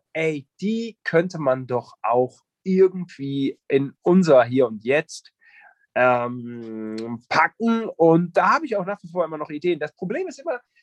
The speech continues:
man selber und das Standing, ne, ich, ich, ich hab keine wirklichen Kinoreferenzen. Horst Schlemmer zweitausendneun ist ein bisschen was her.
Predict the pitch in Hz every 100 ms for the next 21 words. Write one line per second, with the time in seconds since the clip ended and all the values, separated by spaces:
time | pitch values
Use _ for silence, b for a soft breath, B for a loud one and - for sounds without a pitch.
0 | _ _ 196 208 202 196 240 233 214 202
1 | 208 202 196 - _ 202 208 226 196 185
2 | 190 170 208 202 202 - - 180 - -
3 | _ _ _ - 202 - 214 220 _ _
4 | - - 208 254 262 208 240 214 190 -
5 | 233 170 160 113 113 - 95 147 185 -
6 | 175 185 185 180 - 175 170 180 156 165
7 | 180 190 _ _ 208 220 277 214 196 202
8 | 185 175 104 117 190